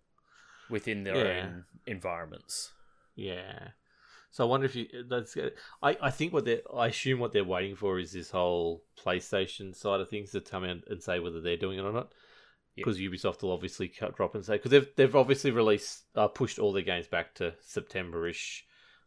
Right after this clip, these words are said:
Speaker 2: October-ish, November-ish for the games that were going to be out this, this sort of early on in the year.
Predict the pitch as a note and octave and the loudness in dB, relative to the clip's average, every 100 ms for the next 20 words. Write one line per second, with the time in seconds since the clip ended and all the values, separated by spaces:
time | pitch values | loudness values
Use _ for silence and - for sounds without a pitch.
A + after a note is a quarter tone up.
0 | - - - F2+ E2+ E2 - F2 F2 E2+ | -8 -6 -2 -4 -4 -6 -6 -4 -4 -4
1 | E2+ E2 - - - - F2+ E2+ E2+ _ | -6 -6 -10 -14 -18 -8 -4 -4 -6 _
2 | - F2+ F#2 F2 E2 F2+ F2+ F2 E2+ E2+ | -8 -6 -4 -4 -6 -4 -2 -2 -4 -4
3 | E2+ E2+ E2+ - F2 - - - - - | -2 0 0 -4 -12 -12 -16 -20 -20 -20
4 | - - - - F2+ E2 D#2+ E2 E2 E2 | -16 -14 -12 -6 -4 -4 -4 -2 -2 -2
5 | E2 D#2+ E2 E2+ F2 | -6 -10 -10 -8 -8